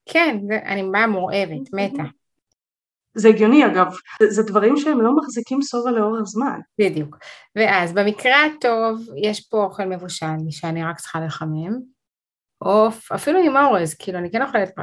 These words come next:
Speaker 1: נגיד, עוף עם אורז, אה,
Speaker 2: מהמם.
Speaker 1: ואז אני גם לא אחתוך לעצמי עוד ירק, כאילו, די, מיציתי, אכלתי
Speaker 2: מהמם,
Speaker 1: סלט,
Speaker 2: מהמם.
Speaker 1: עוף עם אורז ודי.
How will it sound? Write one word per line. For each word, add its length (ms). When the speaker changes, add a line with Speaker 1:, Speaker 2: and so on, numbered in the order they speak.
Speaker 1:
נגיד, 260
עוף 180
עם 120
אורז, 720
אה, 60
Speaker 2:
מהמם. 100
Speaker 1:
ואז 200
אני 180
גם 120
לא 80
אחתוך 340
לעצמי 340
עוד 140
ירק, 300
כאילו, 260
די, 180
מיציתי, 440
אכלתי 260
Speaker 2:
מהמם, 120
Speaker 1:
סלט, 120
Speaker 2:
מהמם. 320
Speaker 1:
עוף 160
עם 120
אורז 200
ודי. 400